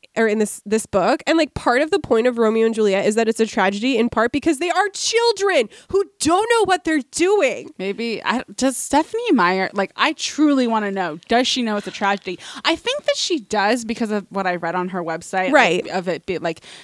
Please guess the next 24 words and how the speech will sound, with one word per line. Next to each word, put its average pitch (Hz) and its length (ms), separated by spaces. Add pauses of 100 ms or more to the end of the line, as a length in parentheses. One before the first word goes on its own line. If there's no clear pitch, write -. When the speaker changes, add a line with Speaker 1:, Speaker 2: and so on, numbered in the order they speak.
(120)
Speaker 2:
the 196 140
epigraph 190 360
being 175 300
about 160 380
danger. 254 680
Speaker 1:
Yes. 226 340
Speaker 2:
But 254 100
I 233 120
think 285 260
she 302 220
wanted 214 320
to 220 160
rewrite 175 340
history. - 720
Speaker 1:
Yeah, 285 340
it's 330 100
Speaker 2:
Like, 466 100
she 349 240
Speaker 1:
just 233 100
Speaker 2:
read 220 180
it, 262 200
and 247 100
just 262 220
as 269 100